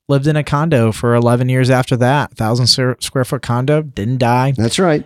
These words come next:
Speaker 1: You know, three kids, two dogs, two
Speaker 2: Yeah.
Speaker 1: parents, and a smaller place. It was fine, you know, like, um, and that's where you live within your means.
Speaker 2: Yeah, just don't get caught up in, you know,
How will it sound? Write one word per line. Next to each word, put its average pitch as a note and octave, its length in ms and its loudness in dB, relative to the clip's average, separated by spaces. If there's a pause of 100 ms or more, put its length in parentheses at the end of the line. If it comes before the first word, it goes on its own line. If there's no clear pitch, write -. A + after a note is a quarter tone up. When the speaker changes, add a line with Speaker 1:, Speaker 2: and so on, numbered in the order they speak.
Speaker 1:
You B2 120 -2
know, C3 180 2
three C3+ 260 2
kids, C3+ 360 0
two C3 200 0
dogs, C3 720 0 (320)
two G2 100 2
Speaker 2:
Yeah. F#2+ 60 4
Speaker 1:
parents, C3 400 0
and B2 100 -4
a A#2+ 260 -4 (680)
smaller B2 340 2
place. C3+ 240 -2
It D#3 60 -2
was D#3 120 0
fine, F3 340 -2
you B2 100 0
know, C#3 140 4
like, C3 260 2 (640)
um, A#2+ 380 0
and C3 120 0
that's D#3+ 240 2
where D3 320 2
you C3 160 -2
live C3+ 160 2
within D3+ 200 4
your D3 80 2
means. A#2 560 0
Speaker 2:
Yeah, D3 80 6
just E3 200 0
don't D#3 160 2
get C3+ 140 -4
caught A#2+ 300 0
up A#2 180 -4
in, A2+ 220 2
you A#2 80 2
know, G2+ 180 0